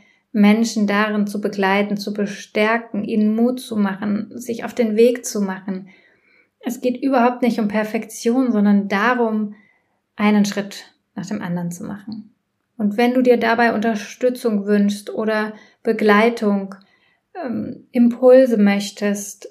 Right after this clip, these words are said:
oder einfach nur darüber in den Austausch gehen möchtest, ich bin gerne an deiner Seite und helf dir dabei. Es lohnt sich so, so, so sehr, wenn wir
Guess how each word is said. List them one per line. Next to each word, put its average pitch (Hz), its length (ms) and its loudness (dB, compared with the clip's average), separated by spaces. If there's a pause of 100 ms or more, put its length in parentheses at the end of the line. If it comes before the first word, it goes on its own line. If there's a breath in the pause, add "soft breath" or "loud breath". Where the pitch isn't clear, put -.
oder 220 260 0
einfach 233 480 -2
nur 247 400 4
darüber 220 420 0
in 214 120 0
den 208 140 4
Austausch 196 640 -4
gehen 202 340 -2
möchtest, 202 600 -6
ich 202 340 -10
bin 208 180 0
gerne 190 200 -2
an 185 180 -6
deiner 175 340 -6
Seite 180 540 -10 (960)
und 185 200 -6
helf 175 220 -2
dir - 120 -4
dabei. 180 520 -6 (480)
Es 202 260 -2
lohnt 233 300 2
sich 220 320 -4
so, 233 300 2
so, 220 340 -2
so 202 260 -4
sehr, 185 540 -6 (800)
wenn 196 280 -2
wir 208 580 2